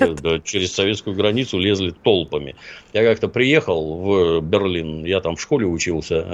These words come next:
Speaker 2: рядом, и когда Восточный Берлин был, нас туда не пускали, к Рейхстагу. А, а посмотреть интересно, он там расписан или нет. Вот до Бранденбургских ворот было не дойти.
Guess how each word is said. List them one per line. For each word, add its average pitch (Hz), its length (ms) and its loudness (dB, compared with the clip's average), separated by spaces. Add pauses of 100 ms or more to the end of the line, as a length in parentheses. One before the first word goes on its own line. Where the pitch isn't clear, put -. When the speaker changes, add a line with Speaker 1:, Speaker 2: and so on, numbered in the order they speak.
Speaker 2:
рядом, 82 400 2 (420)
и 95 300 2
когда 90 240 2
Восточный 87 480 0
Берлин 80 460 0
был, 76 160 -4
нас 98 160 -2
туда 90 220 0
не 82 140 -2
пускали, 80 420 -2
к - 120 -12
Рейхстагу. 78 640 -2
А, 80 80 0
а 98 180 2
посмотреть 117 520 0
интересно, 82 560 -4
он 78 120 -6
там 82 180 -4
расписан 87 580 -2
или 82 180 0
нет. 107 300 0
Вот 85 220 0
до 80 100 -2
Бранденбургских 107 960 0
ворот 107 260 0
было 87 220 -2
не 87 140 -4
дойти. 78 460 -2